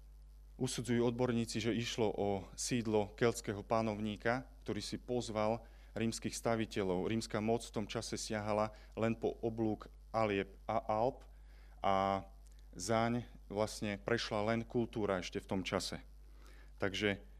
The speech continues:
skutočne ide o veľmi významné objavy. A prečo ich spomíname? Pretože Bratislava ležala na priesečníku ciest. Jedna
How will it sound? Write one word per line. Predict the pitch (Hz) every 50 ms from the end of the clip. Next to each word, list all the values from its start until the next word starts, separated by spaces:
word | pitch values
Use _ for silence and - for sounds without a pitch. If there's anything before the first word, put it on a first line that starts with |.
| - - - -
skutočne | - - 127 - 131 117 - - 113
ide | 107 104 107
o | 107 101
veľmi | 95 113 113 117 110 104
významné | 104 107 104 95 110 104 98 98 95 -
objavy. | - 107 101 107 104 98 92 90 85 - - - - - - - - -
A | -
prečo | - 120 123 123 - 143 131
ich | 117 107 -
spomíname? | - - 113 110 110 113 113 120 123 120 113 95 - - - - - - - - - - - - - - - - - - - -
Pretože | - 107 - - 120 107 95 101 110 104 101 101 90 - - - - - - - - - - - - - - - - -
Bratislava | - 104 110 113 - - 113 - - 110 107 104 107 104 107 107 - - - - - - - - - - - - - - - - -
ležala | - 101 113 117 113 123 107 104 101 104 110 127 127 - - -
na | 110 104 98 92 92 - - - - - - -
priesečníku | 113 117 113 - - 120 - - - 110 107 - - - 101 98 92 - - - - -
ciest. | - - 113 110 110 101 - - - - - - - - - - - - - - - - - - - - -
Jedna | - 202 104 - 208 208 - - 196